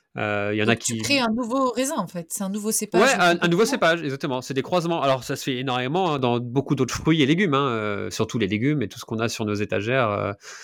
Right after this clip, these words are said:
Speaker 1: euh, c'est énormément de croisements, hein, pour avoir les, les plus sucrés, les plus, euh, fertiles, les plus, euh, mûrs, les plus, bref,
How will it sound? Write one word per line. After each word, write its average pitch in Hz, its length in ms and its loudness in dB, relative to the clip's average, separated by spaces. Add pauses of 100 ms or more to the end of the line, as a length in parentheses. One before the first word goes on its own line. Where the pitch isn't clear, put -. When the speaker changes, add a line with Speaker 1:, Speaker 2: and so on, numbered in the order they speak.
(400)
Speaker 1:
euh, 98 340 -2
c'est 104 220 -6
énormément 110 400 -2
de - 40 -6
croisements, 135 500 2
hein, 110 120 -16
pour 98 140 -4
avoir 110 240 2
les, 104 280 -4
les 101 120 -8
plus 104 520 -8
sucrés, 151 680 4
les 110 100 -6
plus, 104 340 -6
euh, 98 160 -2
fertiles, 147 680 -2
les 101 100 -4
plus, 104 300 -6
euh, 98 60 -4
mûrs, 147 420 2
les 101 80 -2
plus, 101 320 -8
bref, 104 340 -4